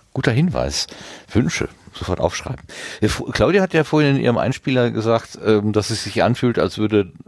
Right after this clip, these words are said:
äh, als wären wir so in einer Zeitschleife und nächstes Jahr wäre dann zweitausendneunzehn, wo alle gesagt haben, "Ah, bloß nicht, <laughs> bloß nicht, bloß nicht."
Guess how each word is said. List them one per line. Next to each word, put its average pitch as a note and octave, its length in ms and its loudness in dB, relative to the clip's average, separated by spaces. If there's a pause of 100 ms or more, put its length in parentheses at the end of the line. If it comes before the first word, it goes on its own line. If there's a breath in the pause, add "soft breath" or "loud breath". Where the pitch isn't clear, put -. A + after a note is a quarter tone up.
(140)
äh, F#2 340 -8
als F#2+ 160 0
wären G#2+ 120 2
wir G#2 80 4
so F#2 80 -2
in F2+ 60 -2
einer F2+ 100 2
Zeitschleife A#2 640 0
und G2 180 -2
nächstes G#2 320 -2
Jahr G2+ 240 2
wäre F#2 160 2
dann F2 240 2 (280 loud breath)
zweitausendneunzehn, E2+ 1080 0 (400 loud breath)
wo E2+ 140 0
alle E2 160 2
gesagt E2+ 300 -2
haben, G2 120 0
"Ah, B3+ 200 4
bloß F#3 400 0
nicht, A#2+ 160 -2
<laughs> E3 160 4
bloß F#3 180 -2
nicht, A2+ 140 -2
bloß B2+ 160 0
nicht." G2 100 -6